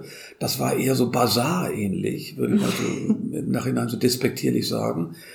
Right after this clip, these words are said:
Speaker 1: als wissenschaftlich geleitet.
Speaker 2: Ja.
Speaker 1: Ähm, und es war ja auch nichts gegen die Opioide zu sagen. Heroin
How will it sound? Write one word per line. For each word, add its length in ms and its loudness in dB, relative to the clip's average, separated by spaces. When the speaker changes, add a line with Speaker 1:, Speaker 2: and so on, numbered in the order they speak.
Speaker 1:
als 260 0
wissenschaftlich 600 0
geleitet. 640 -6
Speaker 2:
Ja. 200 -4
Speaker 1:
Ähm, 640 0
und 140 -4
es 120 -6
war 120 2
ja 80 2
auch 80 -2
nichts 240 4
gegen 160 0
die 100 2
Opioide 480 -2
zu 140 -4
sagen. 540 0
Heroin 720 0